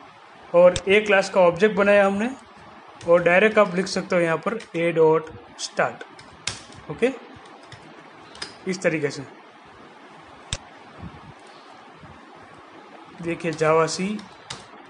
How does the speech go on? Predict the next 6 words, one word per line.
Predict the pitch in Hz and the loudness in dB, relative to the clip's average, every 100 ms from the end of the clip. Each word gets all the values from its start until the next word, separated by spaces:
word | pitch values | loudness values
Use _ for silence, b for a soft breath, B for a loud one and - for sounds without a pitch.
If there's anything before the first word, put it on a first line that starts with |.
| - - | -20 -2
तो | 170 | 0
भी | 160 165 | 2 2
hello | 170 | 4
output | 180 180 190 | 4 2 2
आएगा। | 175 180 202 233 - - - - - - | 2 2 -2 -8 -14 -20 -20 -20 -18 -10
ओके, | 151 233 | -8 -6